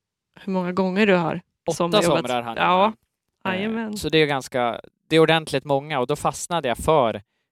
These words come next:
Speaker 2: eh, råvaran och vad man kan göra.
Speaker 1: Mm.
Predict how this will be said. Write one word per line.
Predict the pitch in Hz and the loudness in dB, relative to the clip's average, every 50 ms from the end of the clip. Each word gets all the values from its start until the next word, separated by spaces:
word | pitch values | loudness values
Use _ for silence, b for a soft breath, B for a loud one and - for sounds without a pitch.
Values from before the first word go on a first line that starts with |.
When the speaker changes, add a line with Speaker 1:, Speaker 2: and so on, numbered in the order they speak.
| _ _ _ _ _ 87 | _ _ _ _ _ -20
Speaker 2:
eh, | 82 98 - _ _ _ _ _ _ _ _ _ - - | -20 -20 -20 _ _ _ _ _ _ _ _ _ -14 -10
råvaran | 120 123 113 110 107 104 104 101 101 101 104 104 107 | -6 -4 -2 -2 0 0 0 0 0 -2 -4 -6 -8
och | 104 98 | -8 -8
vad | 101 101 101 | -8 -8 -8
man | 101 98 101 104 104 - _ - - _ _ _ _ _ _ _ _ _ _ - | -8 -10 -12 -14 -20 -20 _ -20 -20 _ _ _ _ _ _ _ _ _ _ -16
kan | - 113 104 107 | -12 -10 -8 -4
göra. | 107 107 104 104 110 123 127 - - _ _ - | -2 0 0 0 0 -2 -4 -6 -8 _ _ -16
Speaker 1:
Mm. | 190 185 175 180 | -14 -14 -14 -14